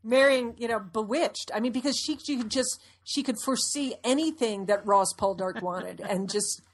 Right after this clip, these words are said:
"You need French brandy? Here it is. I, even before you thought you wanted French brandy, I have it for you. You need a girl in a green dress? I'm here," you know? <laughs>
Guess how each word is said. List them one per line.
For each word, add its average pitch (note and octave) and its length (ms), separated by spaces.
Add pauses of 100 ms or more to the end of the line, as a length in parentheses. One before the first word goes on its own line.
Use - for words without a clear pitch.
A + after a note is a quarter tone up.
(320)
"You A3+ 160
need B3 240
French B3+ 280
brandy? C4+ 440
Here A3+ 160
it C4+ 60
is. D#4+ 380
I, A#3 300
even D4+ 220
before D#4 240
you D4 120
thought D#4+ 280
you B3+ 80
wanted G3 280
French F3+ 240
brandy, E3+ 400
I E3 120
have G#3+ 160
it G3 120
for E3 160
you. - 200 (580)
You A#3+ 100
need B3+ 180
a B3+ 40
girl B3 320
in B3 80
a - 40
green A#3+ 240
dress? B3 260 (200)
I'm D#4+ 180
here," B3+ 300 (140)
you G#3 80
know? G#3 220 (320)
<laughs> - 80